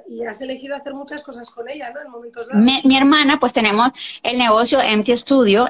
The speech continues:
Speaker 2: Ella realmente es la que está a la cabeza, ¿verdad? Yo, cuando, cuando las niñas no van a clases, lo que era el fi-, los fines de semana, lo, lo, o cuando tienen feriado,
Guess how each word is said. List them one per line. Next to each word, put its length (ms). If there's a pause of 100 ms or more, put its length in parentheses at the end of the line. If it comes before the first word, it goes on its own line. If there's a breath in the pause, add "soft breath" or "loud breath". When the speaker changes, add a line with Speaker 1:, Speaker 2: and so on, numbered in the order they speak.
Speaker 2:
Ella 280
realmente 360
es 60
la 100
que 100
está 360 (400 loud breath)
a 100
la 140
cabeza, 440
¿verdad? 340
Yo, 500 (240 loud breath)
cuando, 1300
cuando 200
las 120
niñas 220
no 140
van 160
a 80
clases, 640
lo 220
que 160
era 100
el 60
fi-, 140
los 180
fines 200
de 60
semana, 420
lo, 240
lo, 200
o 280
cuando 280
tienen 240
feriado, 400